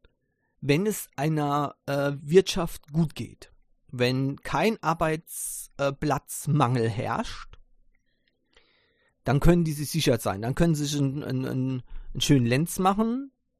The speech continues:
ja, während die gewissenhaften Mitarbeiter, äh,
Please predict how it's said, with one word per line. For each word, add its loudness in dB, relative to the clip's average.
ja, 0
während -2
die -4
gewissenhaften 2
Mitarbeiter, 2
äh, 4